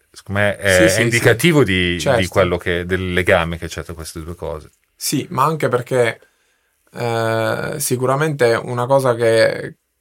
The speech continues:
Speaker 2: che mi appartiene molto è anche una sorta di responsabilità, di significato. L'artista ha una responsabilità comunicativa e questo secondo me non è un aspetto marginale, è un aspetto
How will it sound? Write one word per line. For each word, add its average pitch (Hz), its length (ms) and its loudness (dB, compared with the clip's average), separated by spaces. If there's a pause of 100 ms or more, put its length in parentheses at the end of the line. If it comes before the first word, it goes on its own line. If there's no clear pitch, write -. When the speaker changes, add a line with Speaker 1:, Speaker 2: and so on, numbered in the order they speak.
(120)
Speaker 2:
che - 120 -4
mi 117 120 -2
appartiene 123 440 -2
molto 143 320 0
è 117 40 4
anche 120 260 0
una 113 200 0
sorta 123 320 -2
di 110 240 -6
responsabilità, 117 1200 0 (540)
di 120 460 -4
significato. 123 1120 2 (680)
L'artista 123 880 0
ha 143 160 4
una 120 220 2
responsabilità 110 1000 -2
comunicativa 104 960 -4 (420)
e 113 140 -6
questo 143 260 -2
secondo 117 300 -2
me 123 320 -2 (380)
non 123 240 -2
è 139 40 2
un 123 100 2
aspetto 120 360 -2
marginale, 110 800 0
è - 140 -4
un 113 120 -2
aspetto 113 680 0